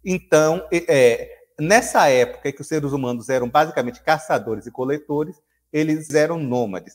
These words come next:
Eles não tinham uma, uma habitação fixa. E as cavernas, professor? As cavernas eram lugar de se proteger da chuva, se proteger dos perigos de algum animal,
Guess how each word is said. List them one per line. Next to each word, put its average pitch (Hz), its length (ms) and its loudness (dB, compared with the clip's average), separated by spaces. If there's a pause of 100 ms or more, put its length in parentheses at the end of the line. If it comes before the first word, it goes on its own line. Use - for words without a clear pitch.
(280)
Eles 131 200 -4
não 165 160 -4
tinham 143 540 -6
uma, 139 840 -6 (400)
uma 120 260 -10
habitação 117 760 -8 (200)
fixa. - 420 -12 (220)
E 285 80 -6
as 370 120 -2
cavernas, 175 560 0
professor? 151 600 -12 (260)
As 277 160 -4
cavernas 233 460 0
eram 240 140 0
lugar 220 220 0
de 220 60 -8
se 254 80 -10
proteger 233 360 -2
da 240 100 -6
chuva, 180 540 -8
se 139 120 -14
proteger 127 480 -6
dos 123 140 -18
perigos 107 800 -10
de 101 80 -10
algum 101 200 -6
animal, 107 540 -8